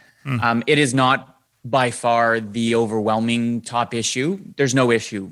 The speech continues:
Speaker 2: right now, actually, that does that. If any of them do, it's, it's the cost of living.
Speaker 1: Right.
Speaker 2: Uh, but, but it is, it is an issue of, of, of real concern. What's interesting, though, is who cares about this issue.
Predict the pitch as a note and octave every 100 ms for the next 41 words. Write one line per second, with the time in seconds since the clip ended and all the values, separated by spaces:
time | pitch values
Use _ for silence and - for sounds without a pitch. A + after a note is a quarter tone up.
0 | - G#2+ G#2+ G#2 G#2 G#2 - G2+ G2 F#2
1 | G#2+ G2+ B2+ - A#2+ B2+ C3 B2 G#2+ A2+
2 | A2 A2 A2 G2+ - G#2 - A2+ A2 G2+
3 | G#2+ G2+ G#2 G#2 G2+ A#2+ - - - F2+
4 | E2+ - A2+ A#2 G#2+ - C3 - - A#2+
5 | C3+ C#3 C#3+ D3+ C3+ B2 - _ - C#3
6 | C#3+ C3+ C3 B2 C3 A#2+ A2+ G#2+ - A#2
7 | G#2 - G#2+ A#2 A2 A2+ G#2 C#3 A#2+ G#2
8 | F#2+ _ _ _ _ - C3+ C3+ D#3 G3
9 | F#3 - C3 A#2+ A2 G2+ G2+ - _ _
10 | _ _ _ _ _ _ - A#2+ - D3
11 | - B2 G#2+ G#2 G2+ F#2 F#2 - D#2+ -